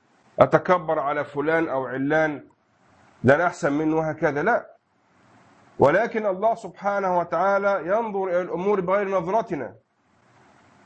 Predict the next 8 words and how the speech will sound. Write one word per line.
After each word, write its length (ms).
الله 280
سبحانه 640
وتعالى 720
ينظر 680
إلى 120
الأمور 460
ليست 440
بنظرتنا، 840